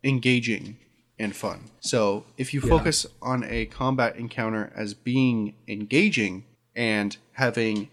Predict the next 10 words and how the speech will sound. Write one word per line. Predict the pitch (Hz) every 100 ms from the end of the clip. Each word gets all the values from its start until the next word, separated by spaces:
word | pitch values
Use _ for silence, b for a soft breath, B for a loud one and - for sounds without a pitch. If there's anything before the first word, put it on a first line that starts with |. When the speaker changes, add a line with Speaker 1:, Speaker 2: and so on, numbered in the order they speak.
| -
Speaker 1:
interesting | 143 147 131 135 123
enemies | 107 117 120 135 135
that | 123 104
interact | 117 113 110 110 113
with | 120
the | 117
world | 107 107 117
in | - -
interesting | 123 127 123 127 107
ways, | 95 113 147